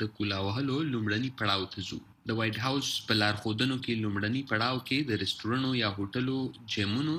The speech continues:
یا د ورزش زګونو او سره ځینې کاروبارونه بیا کولا وهل شامل دي. د صحت کارپوهان وایي چې په پراخه کچه د کرونا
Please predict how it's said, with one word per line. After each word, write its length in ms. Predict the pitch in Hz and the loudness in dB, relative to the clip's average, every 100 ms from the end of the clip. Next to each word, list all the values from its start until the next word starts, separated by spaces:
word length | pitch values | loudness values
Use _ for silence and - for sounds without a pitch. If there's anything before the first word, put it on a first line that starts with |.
| 147 | 0
یا 180 | 110 104 107 104 107 107 | 2 2 2 -2 -6 -6
د 60 | 98 | -4
ورزش 340 | 95 98 117 - 101 101 | -4 -2 -2 -2 -4 -2
زګونو 360 | 101 123 143 143 104 | 0 0 0 0 0
او 40 | 101 98 | -2 0
سره 240 | 110 117 113 | 0 2 2
ځینې 180 | 117 151 - | 0 -2 0
کاروبارونه 640 | 104 104 101 101 110 131 123 110 | 0 0 0 -2 0 0 -2 -2
بیا 160 | 117 110 | -2 -2
کولا 240 | - 101 95 | -2 -4 -2
وهل 240 | 101 107 98 | 0 0 0
شامل 340 | 101 101 98 95 | -2 0 -2 -4
دي. 80 | 98 - - - 120 | -8 -12 -20 -4 -2
د 120 | 113 | 0
صحت 260 | - 143 143 | 0 0 0
کارپوهان 460 | 117 110 110 131 135 | 0 0 0 2 2
وایي 240 | 127 139 | 2 2
چې 240 | 147 - 113 | 0 -2 -2
په 120 | 98 | 0
پراخه 400 | 107 110 127 123 113 | 2 2 2 0 -4
کچه 280 | 139 139 127 143 | -2 0 0 2
د 80 | 113 110 | 0 2
کرونا 320 | 101 104 120 | 2 2 2